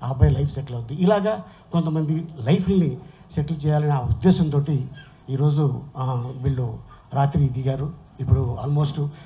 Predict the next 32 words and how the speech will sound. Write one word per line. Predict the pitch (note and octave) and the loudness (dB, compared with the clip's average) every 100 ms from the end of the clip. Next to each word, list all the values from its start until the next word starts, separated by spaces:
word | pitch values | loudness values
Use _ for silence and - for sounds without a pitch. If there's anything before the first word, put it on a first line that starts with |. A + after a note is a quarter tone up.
| - - | -20 0
దీనికోసమే | D3 D#3+ D3 D#3+ | 2 2 2 2
వచ్చారు. | C3+ - D3 | 2 0 -2
మళ్ళీ | E3+ C3 C3+ C#3 A#2+ - - _ B2+ | -2 0 2 2 0 -8 -20 _ -2
నాకు | C#3+ B2 G#2 A2 - - C3+ | -2 -2 -8 -12 -18 -8 -2
చాలా | D3+ C3 A2+ - - | 0 0 -4 -10 -12
అద్భుతంగా | A2+ - D3 C3 | 6 6 6 0
అనిపించింది. | A#2+ - - C3 F#3+ - - - - | -2 -6 -6 -8 -10 -12 -20 -20 -2
నేను | D3 D3+ | 4 4
వెళ్ళిన | D#3+ G3 | 4 2
తర్వాత | F3+ D#3+ D#3 F3 | 2 -2 -2 -2
మా | D3+ | -2
కంపెనీలతో | C#3+ C#3 C#3+ E3 C#3 | -2 -2 -2 -2 -2
మాట్లాడి | B2+ B2+ C3 B2 F#3 - - - - - - - | -4 -4 -6 -6 -8 -10 -20 -20 -20 -20 -6 0
భారతదేశంలో | D3+ D3+ D#3 C#3 C#3+ D3 - - - C3+ | 0 0 -2 -2 0 -2 -4 -12 -10 -4
మా | C3+ | -4
కంపెనీలు | - - D3 C#3+ F3 - - - - - | -4 6 6 8 0 -4 -14 -20 -20 -8
ఒక | D3 | -2
రెండు | D3 D#3+ F#3 | 2 4 4
మూడు | E3 E3+ D3 | 4 2 2
ఏరియాస్లో | D3 F3+ F#3+ - D#3 D3 - - | 2 2 0 -2 -6 -6 -10 -8
పెట్టడానికి, | C#3+ D3+ D3+ D3 C#3+ A#2+ - - - - - | -4 -2 -2 -2 -4 -4 -10 -20 -20 -20 -10
ఆ, | B2+ | -8
నేను | B2+ B2+ B2+ | -4 -4 -2
ప్రయత్నిస్తాను. | C3+ C#3+ C#3+ - B2 F3+ - - | -2 -2 -6 -6 -8 -10 -12 -14
నాకు | A#2 A#2+ | -8 -8
బాగా | A#2 C3 | -4 -6
నచ్చింది | B2 A#2+ A#2 A#2+ | -6 -8 -6 -4
అని | A#2 A2 - - - - - | -4 -6 -10 -18 -20 -20 -20
పెద్ద | - A#2 B2 | -6 -4 -4
ఆయన | A#2+ | -4
చెప్పడం | B2 B2 A#2+ | 2 4 4
జరిగింది. | A2 G#2 G#2+ C#3+ | -2 -6 -6 -8